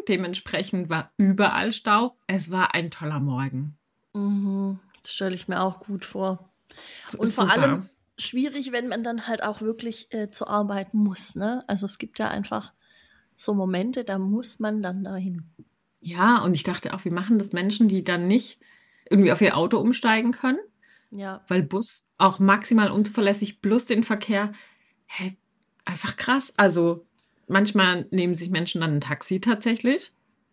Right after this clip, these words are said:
Speaker 2: Mhm.
Speaker 1: Aber es ist einfach,
Speaker 2: Gut, aber dann
Speaker 1: ähm,
Speaker 2: stehst du halt mit dem
Speaker 1: ja.
Speaker 2: Taxi im Stau.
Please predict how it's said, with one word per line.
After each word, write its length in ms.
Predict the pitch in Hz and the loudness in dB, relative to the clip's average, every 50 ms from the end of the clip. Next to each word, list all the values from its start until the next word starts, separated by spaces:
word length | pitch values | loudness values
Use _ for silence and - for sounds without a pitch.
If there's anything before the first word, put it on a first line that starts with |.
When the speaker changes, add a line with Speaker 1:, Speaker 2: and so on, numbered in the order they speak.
| _ _ 302 | _ _ -10
Speaker 2:
Mhm. 420 | 220 196 185 180 175 180 190 185 - _ _ _ _ | -8 -6 -6 -6 -6 -8 -10 -12 -14 _ _ _ _
Speaker 1:
Aber 140 | - 170 165 165 | -8 -8 -6 -6
es 120 | 151 - | -6 -6
ist 20 | - | -6
einfach, 380 | 160 147 - 190 202 247 240 | -6 -2 2 2 4 4 2
Speaker 2:
Gut, 160 | 233 247 247 | 0 0 0
aber 120 | 233 196 220 | 2 2 4
dann 100 | 214 214 | 4 4
Speaker 1:
ähm, 60 | 202 | 2
Speaker 2:
stehst 280 | 214 226 214 202 220 - | 2 2 2 0 0 -2
du 80 | 214 202 | -2 0
halt 160 | 208 190 196 | 0 0 0
mit 100 | 202 262 | 0 0
dem 60 | 277 | 0
Speaker 1:
ja. 60 | 226 | 2
Speaker 2:
Taxi 360 | 240 240 254 - - - 190 | 2 0 0 -2 -8 -8 -6
im 120 | 156 180 180 | -6 -6 -8
Stau. 480 | - - 175 170 170 170 180 175 - | -8 -6 -4 -2 -2 -2 -4 -6 -10